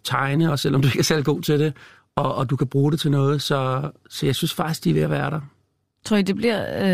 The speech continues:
Speaker 2: øh, fremtiden, at vi kommer til at få, altså, sådan nogle digitale penne, som vi, vi bruger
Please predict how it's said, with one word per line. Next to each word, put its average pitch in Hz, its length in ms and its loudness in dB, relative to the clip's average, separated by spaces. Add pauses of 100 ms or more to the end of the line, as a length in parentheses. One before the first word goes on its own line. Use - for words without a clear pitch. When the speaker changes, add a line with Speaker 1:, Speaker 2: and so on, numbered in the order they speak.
(420)
Speaker 2:
øh, 156 60 -4 (160)
fremtiden, 190 460 2
at 165 140 0
vi 165 60 2
kommer 165 220 2
til 180 120 -2
at 170 100 -2
få, 165 280 2 (400)
altså, 160 220 -2
sådan 156 120 2
nogle 165 140 6
digitale 160 380 -2
penne, 165 320 4
som 160 260 2
vi, 147 60 0
vi 147 160 -2
bruger 160 360 0